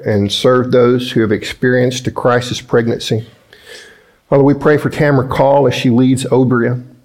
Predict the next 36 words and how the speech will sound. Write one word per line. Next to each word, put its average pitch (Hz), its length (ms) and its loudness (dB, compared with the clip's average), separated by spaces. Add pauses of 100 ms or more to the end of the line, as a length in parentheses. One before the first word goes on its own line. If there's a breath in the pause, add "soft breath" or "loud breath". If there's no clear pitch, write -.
(300)
Uh, 113 120 -2
we 120 200 2
ask 120 220 0
that - 140 -6
you 120 60 -2
give 117 100 2
her 113 100 2
wisdom 123 600 2
and 101 240 -4 (280 loud breath)
as 107 80 -2
she - 140 -2
leads 123 220 2
her 120 80 0
staff 123 500 0
and 120 80 -2
her 107 80 2
volunteers, 113 840 0
and 101 120 0
you 104 120 0
provide 120 680 -2 (260 loud breath)
for 123 200 2
them 113 160 0
all 113 160 2
the 110 80 0
medical 123 640 0
counseling 123 800 0
and, 107 380 0
uh, 117 240 0
resources, 120 840 -2
uh, 101 240 0
through 107 140 -4
staff 117 440 -2
and 113 120 -2
volunteers 117 760 0
that 107 120 -2
will 107 180 -2